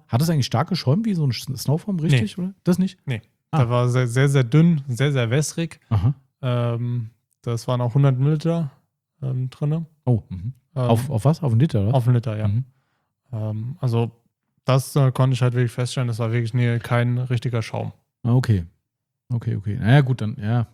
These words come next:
Speaker 1: dann könnten wir es wahrscheinlich auch im Drucksprüher machen. Muss ich mit Bene mal reden,
Speaker 2: Ja.
Speaker 1: wie das anwendungstechnisch ist.
Speaker 2: Ja.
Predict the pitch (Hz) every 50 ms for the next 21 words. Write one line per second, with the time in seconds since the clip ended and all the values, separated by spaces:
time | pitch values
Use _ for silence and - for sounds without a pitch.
0 | _ _ - - 95 107 104 - - - - 95 - - 92 - - 98 95 95
1 | 87 85 - 107 107 - _ - 90 85 85 82 87 104 113 - 113 101 101 98
2 | 95 87 87 87 92 90 - - - 82 87 80 - - - _ _ _ _ -
3 | - 92 92 90 87 85 - - - 95 - - 90 90 90 - - _ _ -
4 | 160 156